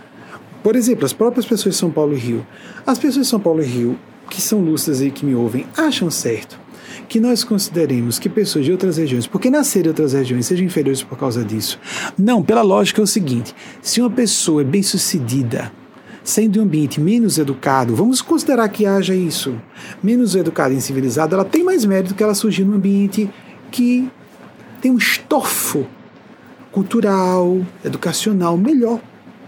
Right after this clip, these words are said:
mérito maior daquela pessoa. Nós não nos damos conta que ficamos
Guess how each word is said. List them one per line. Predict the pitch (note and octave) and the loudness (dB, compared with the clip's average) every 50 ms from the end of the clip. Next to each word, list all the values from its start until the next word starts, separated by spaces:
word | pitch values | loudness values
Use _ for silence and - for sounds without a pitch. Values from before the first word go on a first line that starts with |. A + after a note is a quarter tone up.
| - - - - - - | -20 -20 -20 -8 -4 0
mérito | G3+ F3+ E3 D#3+ D#3 - G#3+ | 0 2 2 0 0 0 0
maior | A3+ C#4 D#4 G4+ G4 | 0 2 0 0 0
daquela | - - - C3+ B2 | -2 -2 -2 -4 -4
pessoa. | - - A2+ - - - - C3 - - - - - - - - - - - - - - - - - - - - - - - - - - - - - - - - - - - - - - - - - - - - - - - - - - - - - - - - - - - - - - - - - - - | -4 -4 -6 -6 -6 -6 -8 -10 -10 -14 -20 -20 -20 -20 -20 -20 -20 -20 -20 -20 -20 -20 -20 -20 -20 -20 -20 -20 -20 -20 -20 -20 -20 -20 -20 -20 -20 -20 -20 -20 -20 -20 -20 -20 -20 -20 -20 -20 -20 -20 -20 -20 -20 -20 -20 -20 -20 -20 -20 -20 -20 -20 -20 -20 -20 -20 -20 -18 -18 -16 -16 -16 -10 -4 -2
Nós | G3+ G3+ F#3 F#3 | 0 2 2 2
não | A#3 B3+ | 2 2
nos | C4 G#3+ C#3+ | 2 0 0
damos | C3 F3 F3 D#3+ - - - | 0 0 0 0 -2 -4 -4
conta | - D#3+ D#3 C#3 - - C#3 - - - - - - - - - | -2 -2 -2 -2 -4 -6 -10 -12 -14 -18 -20 -20 -20 -20 -20 -6
que | - G3+ F#3+ | -4 -4 -2
ficamos | - A3 G3+ - G3 G3 G3 G3 F#3+ F3 - - - | -2 -2 -2 0 0 2 2 2 2 0 -2 -4 -6